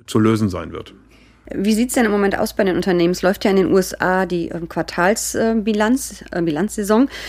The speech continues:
Speaker 2: Ähm, da haben wir einige ganz ordentliche Zahlen gesehen, aber auch einige, die nicht ganz so ordentlich waren. Ähm, wir haben jetzt, glaub ich, Drittel erlebt der Unternehmenszahlen.
Speaker 1: Ein Drittel haben
Speaker 2: Mhm.
Speaker 1: wir in etwa erlebt in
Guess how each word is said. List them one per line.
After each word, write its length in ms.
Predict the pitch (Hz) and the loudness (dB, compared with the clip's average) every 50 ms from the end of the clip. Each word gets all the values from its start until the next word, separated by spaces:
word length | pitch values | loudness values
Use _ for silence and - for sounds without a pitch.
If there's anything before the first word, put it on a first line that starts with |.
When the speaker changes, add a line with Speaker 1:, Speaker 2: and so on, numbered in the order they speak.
| - - - - - | -12 -14 -10 -4 -2
Speaker 2:
Ähm, 180 | 180 180 185 | 0 2 2
da 60 | 180 | 2
haben 120 | 175 180 190 | 2 2 2
wir 120 | 190 156 | 2 2
einige 280 | - - 196 202 185 170 | 2 2 2 2 2 2
ganz 300 | - 156 165 - - - - - - | 0 0 0 -2 -4 -10 -6 0 2
ordentliche 560 | 175 175 185 220 240 240 - 254 - 262 240 | 4 6 6 4 4 2 0 -2 -2 -2 -4
Zahlen 480 | - - - 226 226 233 240 247 247 | -6 -8 -4 -2 0 2 2 2 2
gesehen, 440 | 233 240 214 208 220 226 233 233 226 - | 2 2 0 -2 -2 0 0 0 0 0
aber 280 | 190 185 190 190 - | -2 -2 0 0 0
auch 220 | 185 180 180 - - | 0 -2 -4 -8 -8
einige, 300 | - 165 175 180 175 170 | -4 -2 -2 0 0 0
die 40 | |
nicht 240 | 165 165 175 180 - | 0 -2 -2 -4 -4
ganz 220 | - 247 240 226 - | -4 -4 -4 -4 -4
so 80 | - | -4
ordentlich 340 | - 220 220 220 214 - - | -2 -2 -2 -2 -4 -2 -2
waren. 300 | 226 214 214 214 214 202 | 0 0 2 2 0 0
Ähm, 760 | - 175 180 180 180 180 180 180 - - - - - - - - - - - - | 0 0 0 0 -2 -2 -4 -8 -10 -8 -8 -8 -8 -10 -12 -16 -20 -20 -12 -6
wir 140 | - 170 | -2 0
haben 80 | 175 190 | 2 2
jetzt, 100 | 190 - | 2 2
glaub 160 | - 190 - | 0 0 -2
ich, 100 | - - - - - | -2 -6 -16 -8 -2
Drittel 340 | - 185 208 - 175 160 156 - - - | 0 0 2 2 2 0 0 -2 -6 -4
erlebt 480 | - 165 165 160 165 - - - - | 0 0 0 0 -2 -6 -10 -10 -8
der 180 | 165 160 160 - | -6 -6 -6 -6
Unternehmenszahlen. 840 | 170 170 - 170 165 165 165 - - - - - 120 120 120 120 113 | -6 -8 -6 -6 -6 -6 -6 -8 -8 -12 -10 -6 -2 -2 0 0 0
Speaker 1:
Ein 40 | |
Drittel 400 | 113 - 147 165 175 185 165 151 | 0 2 2 4 4 4 4 4
haben 120 | 143 151 147 | 2 2 0
Speaker 2:
Mhm. 60 | 139 | 0
Speaker 1:
wir 120 | 135 131 | 0 0
in 100 | 127 123 | 0 -2
etwa 340 | 120 123 123 - 127 113 110 | -4 -4 -4 -4 -4 -4 -4
erlebt 500 | - 113 120 123 123 131 131 127 - - | -6 -4 -2 -2 0 0 -2 -4 -8 -12
in 400 | - - 113 113 113 113 113 110 | -8 -6 -4 -2 -2 -2 -4 -6